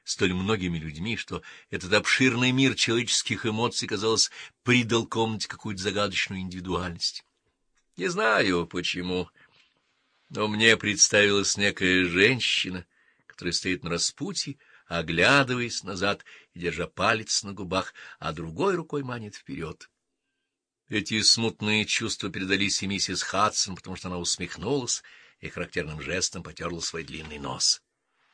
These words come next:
"Ну и занятные же люди", — сказала она. "Вспомни только всех тех джентльменов, что тут у меня жили. Вы бы не поверили, если б вам о них кое-что рассказала. Один чуднее другого.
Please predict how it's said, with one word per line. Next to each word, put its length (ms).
"Ну 300
и 240
занятные 920
же 180
люди", — 360
сказала 500
она. 240
"Вспомни 540
только 260
всех 380
тех 220
джентльменов, 840
что 160
тут 180
у 100
меня 260
жили. 520
Вы 200
бы 180
не 160
поверили, 580
если 300
б 60
вам 140
о 100
них 300
кое-что 480
рассказала. 600
Один 460
чуднее 600
другого. 520